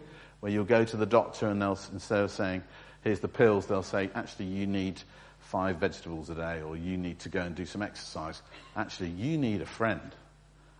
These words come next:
And we aim to be right at the heart, as Christians, right at the heart of what will happen in the future regarding social prescribing in the city. And I'd really value your prayers on that as the whole, um,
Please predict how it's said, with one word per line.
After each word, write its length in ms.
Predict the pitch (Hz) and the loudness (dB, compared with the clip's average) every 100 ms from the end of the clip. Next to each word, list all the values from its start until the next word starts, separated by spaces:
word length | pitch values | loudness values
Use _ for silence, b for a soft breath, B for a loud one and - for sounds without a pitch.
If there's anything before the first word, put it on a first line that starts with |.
| - 92 | -14 -6
And 160 | 101 | 0
we 220 | 117 135 | 4 4
aim 300 | 131 123 107 | 4 2 0
to 140 | - 92 | -2 -6
be 180 | 98 95 | -4 -2
right 360 | 117 147 151 120 | 0 0 -2 -4
at 40 | |
the 80 | 117 | -6
heart, 320 | 127 104 - | -2 -2 -2
as 120 | 90 | -8
Christians, 540 | - - - - 92 87 | -4 -2 -2 -6 -10 -2
right 300 | 143 160 160 | 2 2 0
at 80 | - | -4
the 60 | |
heart 280 | 123 131 101 | -2 0 0
of 140 | 87 110 | -2 0
what 180 | - | 0
will 100 | 107 | 0
happen 320 | 104 127 - 95 | -2 -4 -4 -8
in 100 | 92 | -8
the 40 | |
future 400 | - 120 - - B B B - | -4 -4 -4 -12 B B B -8
regarding 480 | 98 123 120 107 104 | 2 4 4 4 -2
social 380 | - 110 - 104 | 0 -2 -2 -6
prescribing 580 | - - 120 101 95 | -6 -4 0 0 0
in 140 | 90 90 | -4 -6
the 80 | 82 | -6
city. 340 | - - 78 | -6 -6 -8
And 160 | 80 87 | -10 -8
I'd 160 | 92 | -6
really 300 | 107 123 110 | -2 -2 -2
value 320 | - 110 104 | 0 0 0
your 160 | 101 87 | 0 -2
prayers 420 | - 151 143 110 | 2 4 4 2
on 140 | 85 80 | -4 -6
that 180 | 85 B B B B - | -8 B B B B -4
as 160 | 104 - | -4 -2
the 160 | 95 | -4
whole, 420 | - 117 104 98 B B B B B B B - - | 0 2 2 -2 B B B B B B B -20 -8
um, 480 | 110 107 107 98 101 | 0 2 4 2 0